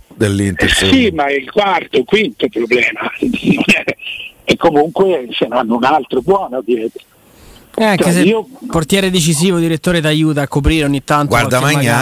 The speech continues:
Speaker 3: magagna, eh.
Speaker 1: guarda Magnan, fa una parata
Speaker 2: Mm.
Speaker 1: su Cianaloglu. Ragazzi, è la parata dell'anno?
Speaker 3: Eh beh, al momento sì.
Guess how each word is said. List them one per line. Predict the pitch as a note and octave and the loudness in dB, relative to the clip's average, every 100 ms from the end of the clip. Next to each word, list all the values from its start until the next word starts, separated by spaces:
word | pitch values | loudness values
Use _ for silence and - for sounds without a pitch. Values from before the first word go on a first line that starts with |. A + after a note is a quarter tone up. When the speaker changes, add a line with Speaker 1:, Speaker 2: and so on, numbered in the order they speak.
| C3 | 0
Speaker 3:
magagna, | B2+ C3 C#3 | -2 -2 -2
eh. | C#3 - - | -4 -8 -6
Speaker 1:
guarda | - G#2 F#2+ | -2 0 2
Magnan, | B2+ D3+ C#3 A2 A#2 - _ _ | 2 2 2 0 -2 -6 _ _
fa | - A#2+ | 0 2
una | A#2+ | 2
parata | B2+ D3 C#3+ | 2 2 2
Speaker 2:
Mm. | B2+ | 0
Speaker 1:
su | B2 | -2
Cianaloglu. | A#2+ C#3 C#3 D#3+ D#3+ A#2+ G#2 F2+ - - - | 0 0 0 0 0 0 -2 -2 -8 -12 -2
Ragazzi, | G#2 A#2+ G#2+ F2 | 2 2 0 0
è | |
la | F2 | 0
parata | F#2+ G2 | 0 0
dell'anno? | G2 A2+ B2 F#2 E2+ F#2 - - | 0 0 0 -2 -2 -2 -4 -2
Speaker 3:
Eh | E3+ | -2
beh, | A#2+ - | -2 -8
al | A#2 | -6
momento | A2+ D3 D#3 B2 | -2 0 0 -4
sì. | A#2+ | -4